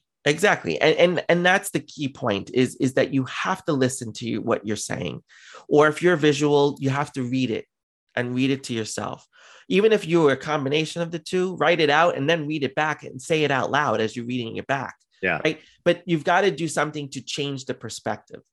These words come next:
Speaker 1: And, and that's gonna help you to, to make the changes that you need to.
Speaker 2: So we're up to which letter? We, we
Speaker 1: So now we're in the L L E, right? The
Speaker 2: Okay.
Speaker 1: challenge piece, right? So we talked about the change, but the L L E is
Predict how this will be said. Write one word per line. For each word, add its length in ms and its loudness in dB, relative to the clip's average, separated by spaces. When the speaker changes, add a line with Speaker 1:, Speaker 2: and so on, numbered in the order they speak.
Speaker 1:
And, 200 -4
and 260 -2
that's 220 -2
gonna 180 -4
help 320 -8
you 140 -10
to, 160 -4
to 120 -8
make 240 -6
the 80 -8
changes 420 -10
that 180 -8
you 120 -12
need 240 -14
to. 200 -16
Speaker 2:
So 160 0
we're 240 0
up 220 -6
to 760 2
which 260 -6
letter? 200 -2
We, 240 -4
we 80 -2
Speaker 1:
So 160 6
now 260 4
we're 140 6
in 100 2
the 140 0
L 180 4
L 240 2
E, 300 -8
right? 280 -4
The 60 -4
Speaker 2:
Okay. 140 -8
Speaker 1:
challenge 520 0
piece, 300 -12
right? 240 0
So 80 -4
we 120 -4
talked 260 -2
about 240 2
the 80 -4
change, 520 -6
but 120 -4
the 140 -4
L 140 2
L 240 2
E 240 -4
is 200 -6